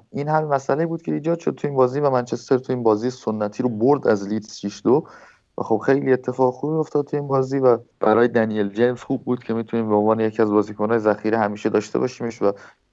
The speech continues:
چه انتخابی بود انتخاب شدن دنیل جیمز به عنوان یه بازیکن فیکس تو این بازی. واقعاً ترکیب اوله نشون داد که این آدم داره خیلی جاها پیشرفت می‌کنه،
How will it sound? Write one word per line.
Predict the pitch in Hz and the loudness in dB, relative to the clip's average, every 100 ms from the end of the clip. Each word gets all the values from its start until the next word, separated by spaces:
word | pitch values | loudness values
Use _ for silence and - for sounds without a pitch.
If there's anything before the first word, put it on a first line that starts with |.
| _ | _
چه | - 123 - _ - | -4 -4 -4 _ -4
انتخابی | 113 104 117 - 123 117 | -2 -2 -2 2 4 4
بود | 101 98 | 0 -2
انتخاب | 98 95 - 101 | -4 -4 -4 -4
شدن | 107 104 107 | -2 -2 0
دنیل | 98 98 95 92 | 0 -2 -4 -6
جیمز | 95 107 101 | -6 -4 -2
به | |
عنوان | 98 104 | 0 0
یه | 110 | 2
بازیکن | 101 95 - 101 | 0 0 -4 -8
فیکس | 107 117 104 - | -4 -6 -6 -4
تو | 110 | -2
این | 101 | 0
بازی. | 95 98 123 | 2 0 0
واقعاً | 113 113 107 110 120 | 2 4 4 0 -2
ترکیب | 113 101 98 - 120 | -2 -2 -2 -6 0
اوله | 117 104 120 139 - - - _ _ _ - | 2 2 0 -2 -8 -20 -20 _ _ _ -6
نشون | 107 - 135 | -6 -4 2
داد | 135 131 | 2 2
که | 120 | -2
این | 123 120 | 0 0
آدم | 110 117 120 | 2 2 0
داره | 107 104 117 | 2 4 4
خیلی | - - 117 120 113 110 104 | -2 -6 -2 -2 -4 -6 -4
جاها | 101 95 98 | 2 4 4
پیشرفت | 95 98 - 95 - _ _ - | -2 -4 -2 -2 -2 _ _ -10
می‌کنه، | 92 - 92 | -10 -6 -8